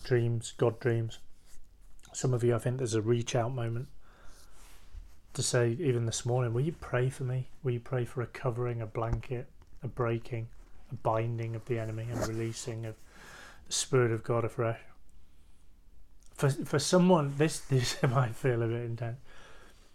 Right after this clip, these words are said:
I think in the top row of your teeth, if you go round from the front, I probably should know the names of them, but it's the third tooth round.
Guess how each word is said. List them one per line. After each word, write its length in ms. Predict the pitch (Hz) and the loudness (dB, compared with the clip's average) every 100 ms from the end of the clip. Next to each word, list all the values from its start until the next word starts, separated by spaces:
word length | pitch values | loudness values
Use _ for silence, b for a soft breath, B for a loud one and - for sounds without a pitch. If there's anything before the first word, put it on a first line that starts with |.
| B - 139 | B 0 2
I 80 | |
think 240 | 139 175 151 | 6 8 8
in 100 | 135 | 6
the 80 | 127 | 4
top 360 | - 160 - | 2 0 4
row 160 | 143 131 | 6 8
of 160 | 123 131 | 6 6
your 180 | 123 | 4
teeth, 380 | 120 147 127 - | 4 2 2 2
if 100 | 113 | 0
you 120 | 123 | 0
go 180 | 120 127 | 4 4
round 320 | 123 123 120 | 6 4 2
from 240 | - 123 117 | 0 0 0
the 80 | 117 | -2
front, 420 | - 127 113 127 | 0 0 0 -4
I 60 | |
probably 300 | 135 139 123 | -2 2 2
should 220 | 117 127 113 | 2 0 0
know 160 | 117 | 0
the 100 | 110 | 2
names 280 | 113 117 113 | 2 0 0
of 80 | 110 | 0
them, 160 | 110 | 0
but 160 | 110 131 | 0 -2
it's 120 | - | -2
the 100 | - | -6
third 480 | - - 131 127 - | -6 0 2 2 0
tooth 340 | - 131 120 - | -2 -2 -2 0
round. 540 | 127 117 101 98 - | 0 2 -4 -8 -12